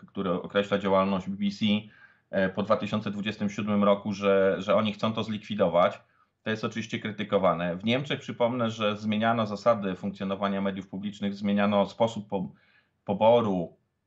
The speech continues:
mm, tej opłaty i to też wywoływało wśród niemieckiego społeczeństwa, e, olbrzymi, e, opór, ale per saldo, e,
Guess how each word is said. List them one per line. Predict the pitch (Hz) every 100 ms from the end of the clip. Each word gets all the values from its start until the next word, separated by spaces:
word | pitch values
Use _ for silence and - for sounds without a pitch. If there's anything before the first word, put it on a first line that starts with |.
| _ _ _ _ _
mm, | 98 98 90 90 87 87
tej | -
opłaty | 98 98 104 90 98 117 113
i |
to | 101 104
też | 120 117
wywoływało | 113 110 107 104 107 107 107 101 98
wśród | 92 - 104 98
niemieckiego | 98 98 98 110 104
społeczeństwa, | - 101 104 104 - 98 101 - _ _ _
e, | 95 95 95
olbrzymi, | 107 101 107 117 110 104 101
e, | 92 92
opór, | 101 - 110 135
ale | 110 143
per | - 131
saldo, | 117 - 139 131 123 82 69 _ _ _ _ _
e, | - 98 98 101 98 98 98 98